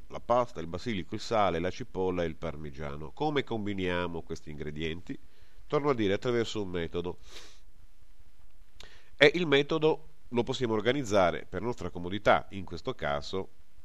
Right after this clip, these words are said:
in atti, come se tutto fosse una rappresentazione teatrale. Primo atto, secondo atto, terzo atto, e individueremo in ciascuno di questi atti gli attori principali.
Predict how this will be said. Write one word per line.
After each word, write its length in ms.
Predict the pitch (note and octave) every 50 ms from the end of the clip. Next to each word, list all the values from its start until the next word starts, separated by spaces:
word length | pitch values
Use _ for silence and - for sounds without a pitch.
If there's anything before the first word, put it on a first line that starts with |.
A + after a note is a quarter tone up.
| - - - - - - - - - - - - - - - - - - - - - - - -
in 480 | - A#2+ A#2+ A#2+ A2+ A2 A2 G#2 - - - - -
atti, 460 | - E2+ D#2+ D2 - - - - F2 -
come 240 | - B2 A#2 A#2+ -
se 220 | - - - A#2+
tutto 240 | - - D3+ - A2
fosse 500 | G#2 - - G#2+ G2 - - G2+ G2 F#2+ -
una 240 | G2+ G2+ G2 G2 F2+
rappresentazione 840 | - - F2+ F#2 F2+ - F2+ E2+ F#2 E2+ - F2 - - F2 E2 D#2+
teatrale. 640 | - E2 D#2 D2 D#2 D#2 D2 C#2+ C#2+ D2 - - -
Primo 320 | - F2+ F#2+ A#2 C#3 D3
atto, 240 | D3 C#3+ B2+ - F2
secondo 440 | E2 F2 E2+ - G2 G#2+ A#2 B2 A#2+
atto, 160 | A2+ G#2+ A2
terzo 400 | F#2 G#2 A2 - - E3 B2 F#2
atto, 460 | F2 E2+ - - - C3 C3 - - - - - - - - - - - - - - - -
e 140 | - C3+ B2
individueremo 880 | A#2 A#2+ C3+ D3+ D3+ D3 D3 D3 C3+ A2+ G2+ F2 E2+ E2+ E2+ E2+ - -
in 140 | B2 C3
ciascuno 360 | A#2+ B2 A#2 G#2+ - C3 A#2+ G2+
di 120 | F#2+ F#2
questi 320 | - A#2 - - E3 C#3+
atti 360 | G#2 F2+ F2+ - - - G2 -
gli 140 | F#2 G2+ G2
attori 460 | F#2 F2 - - E2+ E2 D#2+ D#2+ C#2+
principali. 760 | - - D#2+ D#2+ D2 - - - - - A1+ G#1 G1+ -